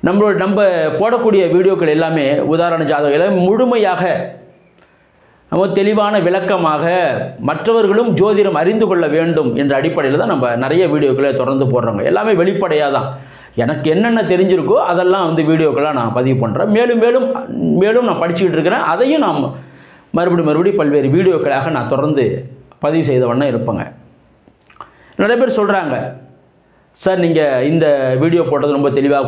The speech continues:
புரியுது. இந்த தசாபுத்தி சூட்சமன்னு ஒரு வீடியோ போட்டீங்க, அவ்வளோ கிளியர் கட்டா எல்லாத்தையும் சொல்றீங்க. எல்லாமே நாங்க, எங்களுக்கு இந்த ஆரம்ப நிலையில இருக்கக்கூடிய எங்களுக்கு வந்து ஒரு முழுமையான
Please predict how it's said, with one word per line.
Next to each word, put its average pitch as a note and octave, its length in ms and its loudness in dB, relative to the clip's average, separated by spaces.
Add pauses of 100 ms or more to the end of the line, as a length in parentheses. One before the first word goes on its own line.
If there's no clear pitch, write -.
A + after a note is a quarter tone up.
புரியுது. A2+ 540 0 (140)
இந்த B2+ 160 -2
தசாபுத்தி E3 720 0
சூட்சமன்னு C#3+ 480 0
ஒரு C3+ 160 2
வீடியோ C#3 200 2
போட்டீங்க, A#2 560 -2 (100)
அவ்வளோ C#3 160 0
கிளியர் D#3 320 0
கட்டா D#3 160 -2
எல்லாத்தையும் C#3 480 0
சொல்றீங்க. A2 500 -2 (640)
எல்லாமே G3 280 0
நாங்க, E3+ 180 -2
எங்களுக்கு D3 420 2
இந்த A#2 120 0
ஆரம்ப F#3 400 0
நிலையில D3 340 2
இருக்கக்கூடிய C3 340 2
எங்களுக்கு C3 280 0
வந்து D3+ 180 2
ஒரு E3 140 2
முழுமையான D3 680 0